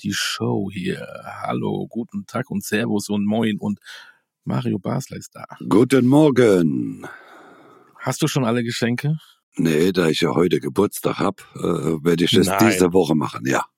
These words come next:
Speaker 2: Ich muss,
Speaker 1: Nein.
Speaker 2: muss ja heute erstmal, äh,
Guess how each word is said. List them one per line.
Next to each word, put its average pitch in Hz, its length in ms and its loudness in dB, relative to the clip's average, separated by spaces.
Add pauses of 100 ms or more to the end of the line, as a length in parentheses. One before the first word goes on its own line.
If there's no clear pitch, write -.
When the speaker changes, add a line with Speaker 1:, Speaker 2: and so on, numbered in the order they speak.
(840)
Speaker 2:
Ich - 120 -18
muss, - 180 -4
Speaker 1:
Nein. 151 360 4
Speaker 2:
muss 120 140 0
ja 76 200 0
heute 82 240 4
erstmal, 78 760 0
äh, 69 360 -4